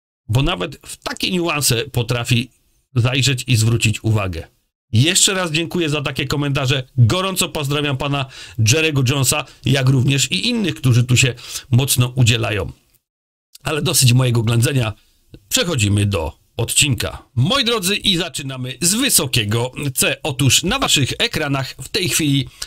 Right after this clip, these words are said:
to Zoran Milanović, prezydent Chorwacji. Co on powiedział?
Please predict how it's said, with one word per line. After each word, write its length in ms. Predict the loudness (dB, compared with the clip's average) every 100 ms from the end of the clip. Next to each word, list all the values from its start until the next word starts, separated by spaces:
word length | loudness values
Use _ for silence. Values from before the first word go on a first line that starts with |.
| -16 -20 -8
to 260 | -4 -4 0
Zoran 540 | 2 2 0 -2 -4 -4
Milanović, 800 | -2 2 2 2 0 0 -2 -4 -10 -20 -16 -8
prezydent 600 | -4 -2 -2 -2 -6 -12 -12
Chorwacji. 760 | -6 -2 -2 -2 0 0 -2 -6 _ _ -20 -20 _ _
Co 160 | 0 2
on 160 | 0
powiedział? 580 | -2 -2 0 0 -2 -8